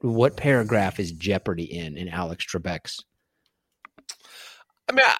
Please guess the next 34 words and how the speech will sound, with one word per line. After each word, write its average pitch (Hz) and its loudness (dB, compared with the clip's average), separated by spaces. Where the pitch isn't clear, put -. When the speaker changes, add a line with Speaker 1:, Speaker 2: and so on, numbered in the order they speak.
Speaker 2:
I 208 4
mean, 233 8
I 160 8
feel 226 2
Speaker 1:
eulogy? 156 0
Speaker 2:
like - -8
you 127 0
have 135 8
to 127 -8
put 123 0
it, 101 2
I 120 6
don't 90 0
know, 92 -4
first - 0
couple 151 2
at 123 6
least. 143 2
I 151 6
mean, 160 4
that's, - 2
you 151 -2
know, 113 -2
that's - -2
not 226 6
to 156 -4
his 139 0
family 123 4
and 101 -4
friends, 127 4
obviously, 101 4
but 117 0
still, 143 4
that's, - 4